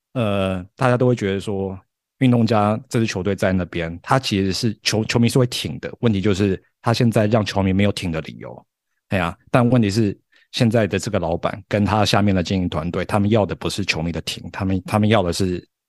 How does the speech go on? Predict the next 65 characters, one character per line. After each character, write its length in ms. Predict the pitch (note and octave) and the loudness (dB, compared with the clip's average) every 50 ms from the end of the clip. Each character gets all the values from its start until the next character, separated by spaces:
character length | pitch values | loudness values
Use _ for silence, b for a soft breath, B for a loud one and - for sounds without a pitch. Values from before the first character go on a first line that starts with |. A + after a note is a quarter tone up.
| _ _ _ _ - | _ _ _ _ -2
真 180 | - A2+ G2+ G#2 | 0 2 2 2
正 100 | G#2 F#2 | 2 2
的 80 | F#2+ | 0
是 100 | E2+ G2 | 0 0
钱， 400 | F#2 - - - - F2 D#2+ D3+ | 0 0 0 0 0 -2 -4 -6
真 160 | E2 F#2+ F#2+ | -4 -4 -2
正 120 | F#2+ F#2 E2+ | -2 -2 -2
的 80 | E2 | -4
来 80 | - - | -6 -10
源。 240 | - - F2 F#2 - _ b b b b b b b | -10 -12 -16 -20 -20 _ b b b b b b b
那 480 | - A#2+ A2+ A2 G#2+ G2+ G2 F#2+ F#2 - B B B B B B B B _ _ _ _ _ _ _ _ _ _ _ - | 2 4 4 4 4 4 2 2 0 -2 B B B B B B B B _ _ _ _ _ _ _ _ _ _ _ -6
所 220 | - - A#2+ A2+ | -2 0 2 4
以 400 | B2 B2 A#2+ A2+ G#2 G2+ G2+ - _ _ _ _ _ _ _ _ - | 4 4 2 2 0 -2 -4 -8 _ _ _ _ _ _ _ _ -2
他 120 | A#2+ A#2 | 0 2
们 260 | A2+ A2+ G#2+ G#2 G2+ | 2 2 2 2 0
现 240 | F#2+ - - A2 G#2 | -2 -2 -2 -2 0
在 160 | F2+ A2 G#2 | 0 0 0
想 240 | G2 - - G#2 F2+ | 0 -2 -4 -4 -6
的 80 | F2 F2 | -6 -6
就 140 | - A2 | -4 -4
是 320 | F#2+ - A#2+ G#2+ G2 F#2 - - - _ _ _ _ _ _ _ | -2 -2 0 -2 -2 -2 -6 -10 -18 _ _ _ _ _ _ _
换 240 | - C#3 A#2+ G#2+ G2 | -2 0 0 2 2
到 180 | A2+ A2 G#2 | 2 2 2
一 60 | G#2+ G2+ | 2 2
个 100 | G#2 F2+ | 0 0
比 80 | - | 0
较 100 | G2 F#2+ | 0 0
光 220 | F#2+ - G#2+ G2 F#2 | 0 0 0 0 0
鲜 160 | - G2+ G#2 | 2 2 2
亮 160 | G#2 F#2+ F#2+ | 4 4 2
丽 80 | F#2 F2+ | 2 0
的 100 | F2 F2 | 0 -2
一 40 | |
个 60 | - - | -2 -2
新 200 | - - A2 G2+ | -2 0 0 0
的， 80 | F#2+ E2 - - - | 0 0 -2 -6 -8
新 180 | - - A#2 G2+ | -4 -2 -2 0
的 80 | F#2 | 0
城 220 | - - F2+ E2 E2 | -2 -4 -6 -6 -6
市， 260 | - - F#2 E2+ D2+ - - _ _ _ _ _ _ | -4 -4 -6 -6 -8 -12 -16 _ _ _ _ _ _
那 140 | - C3+ B2+ | 0 2 2
个 60 | A#2 | 2
城 180 | - - G#2 G2 | 2 2 0 2
市 160 | - B2 G2+ | 2 0 0
能 200 | F#2 F#2+ F#2 F#2 | 0 -2 -2 0
带 120 | A#2 G2+ | 0 0
给 120 | F2 F#2 D#2+ | 0 0 -2
他 180 | E2+ F#2 F#2 | 0 0 0
的 80 | F2 E2+ | 0 0
也 160 | E2 G2 G2+ | 0 0 0
许 100 | - G2 | 0 0
不 120 | - - | -2 -2
是 180 | F2+ - - G#2 | -4 -4 -2 -2
立 140 | A2 A#2 G2 | 0 0 0
即 180 | F2 - F#2+ | -2 -2 -4
的 80 | D#2+ F2+ | -4 -4
球 180 | - - - F2+ | -2 -2 0 0
迷 80 | F2+ | -2
的 120 | D#2+ E2 E2 | -2 -4 -6
支 180 | - F2+ E2 | -6 -6 -6
持， 240 | - - E2 D#2 - - _ _ _ _ _ _ _ | -4 -6 -6 -8 -12 -16 _ _ _ _ _ _ _
但 180 | - G2+ G2+ F#2+ | 0 0 2 2
是 200 | F2 G#2+ G2+ G2 - _ _ | 2 0 0 -2 -4 _ _
那 260 | A2+ A2 A2 A2+ A#2 | -4 -2 0 0 0
个， 100 | G#2+ | 0